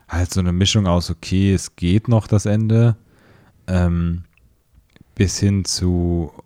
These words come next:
okay, dann noch so einen Cliffhanger zu machen für einen neuen Teil oder was auch immer das dann sollte, für eine Fortsetzung, war dann so ganz komisch. Und ich bin so, ich bin jetzt nicht weggesnoost, ich hab so irgendwie mein Handy dann vielleicht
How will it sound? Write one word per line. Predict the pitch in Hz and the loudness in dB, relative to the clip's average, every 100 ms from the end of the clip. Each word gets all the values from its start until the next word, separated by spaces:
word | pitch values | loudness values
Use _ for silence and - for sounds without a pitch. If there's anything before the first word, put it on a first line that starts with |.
| - | -14
okay, | 92 - 92 | -10 -4 0
dann | 90 | 2
noch | 92 | 0
so | - | 0
einen | 90 85 80 | -2 -2 -6
Cliffhanger | - 98 - 104 92 | 0 0 2 0 0
zu | - | 0
machen | 92 85 85 | -2 -2 -2
für | - | -4
einen | 82 78 | -2 -2
neuen | 73 80 95 104 | 0 0 0 -2
Teil | - 101 104 101 | 0 2 2 2
oder | 101 95 | 2 0
was | 92 | 0
auch | 92 | -2
immer | 101 101 | 0 0
das | 98 | 0
dann | 101 | -4
sollte, | 92 95 104 107 104 - - - - _ _ | 0 0 2 2 0 -2 -14 -20 -20 _ _
für | - 90 | -8 -4
eine | 87 | -2
Fortsetzung, | 90 90 - 98 101 98 98 85 | 0 -2 -2 -4 -2 -2 -4 -8
war | 85 85 | -4 -4
dann | 82 | -4
so | 82 78 | -6 -8
ganz | 73 92 | -6 -8
komisch. | - 113 117 113 - - - - - - - | -2 0 2 0 -4 -16 -20 -20 -20 -20 -4
Und | 104 104 120 - | 0 2 0 -2
ich | 156 - | -12 -6
bin | 107 | -4
so, | 101 | -2
ich | 90 82 - | -4 -6 -4
bin | 98 | -4
jetzt | 87 | -2
nicht | 80 76 | -4 -2
weggesnoost, | 90 104 - 101 104 - | -2 -2 0 0 0 -2
ich | - | -6
hab | 85 | -6
so | - 87 | -4 -4
irgendwie | 90 87 | -4 -4
mein | 87 82 | -2 -2
Handy | 82 101 | 0 0
dann | 95 95 92 | 0 -2 -2
vielleicht | - 90 90 | -4 -2 -2